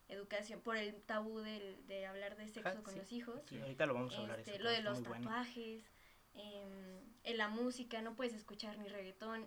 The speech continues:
Speaker 1: ni banda porque eso no va contigo.
Speaker 2: Mm.
Speaker 1: Este,
Speaker 2: Pues,
Speaker 1: todo ese
Speaker 2: pero
Speaker 1: tipo
Speaker 2: pues ahí
Speaker 1: de
Speaker 2: entramos
Speaker 1: cosas.
Speaker 2: a una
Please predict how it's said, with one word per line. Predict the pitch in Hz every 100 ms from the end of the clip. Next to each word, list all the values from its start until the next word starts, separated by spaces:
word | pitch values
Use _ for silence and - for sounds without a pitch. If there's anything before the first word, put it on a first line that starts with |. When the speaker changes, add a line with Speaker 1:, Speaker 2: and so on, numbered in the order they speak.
| 220
Speaker 1:
ni | 208 202
banda | 202 208 208 208
porque | 208 202 208
eso | 214 214
no | 202
va | 196 190
contigo. | 185 196 247 269 269 277 - - - 135 135
Speaker 2:
Mm. |
Speaker 1:
Este, | 185 202 - - 196 196 196 185
Speaker 2:
Pues, | - - -
Speaker 1:
todo | 247
ese | 269 277
Speaker 2:
pero | 156
Speaker 1:
tipo | -
Speaker 2:
pues | 240
ahí |
Speaker 1:
de | 214
Speaker 2:
entramos | 220 226 226
Speaker 1:
cosas. |
Speaker 2:
a | 220
una | 214